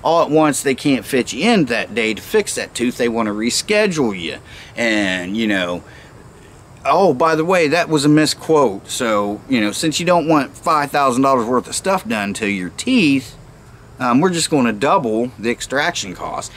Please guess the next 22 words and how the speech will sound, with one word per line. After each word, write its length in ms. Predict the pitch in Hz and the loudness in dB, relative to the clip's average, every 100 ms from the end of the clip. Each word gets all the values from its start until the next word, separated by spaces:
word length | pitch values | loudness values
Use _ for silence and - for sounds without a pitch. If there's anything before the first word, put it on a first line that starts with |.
| - - | -20 -10
And 80 | 107 | -6
I 80 | 110 | -4
think 240 | - 214 | -2 -2
that's 160 | 110 - | -4 -4
what 140 | 113 | -4
they 100 | 104 | -6
did 220 | 101 110 | -4 -4
with 180 | 107 104 | -4 -4
us, 400 | 87 82 - - - - - - - - - | -4 -4 -6 -14 -16 -20 -20 -20 -20 -20 -10
or 100 | 101 | -8
tried 380 | - 135 123 92 | -6 -2 -2 -2
to 80 | - | -8
do. 320 | 60 50 - - - - | -12 -14 -16 -20 -20 -16
So 320 | - 101 98 | -4 -2 0
they're, 320 | 110 117 110 - - - | 2 0 -2 -10 -20 -8
they're 100 | 131 | 0
not 120 | 156 | 2
gonna 200 | 165 160 | 4 2
get 140 | 139 135 | 4 2
away 240 | 113 113 | 2 0
with 240 | 107 101 95 | 2 0 -2
it 160 | 80 | -8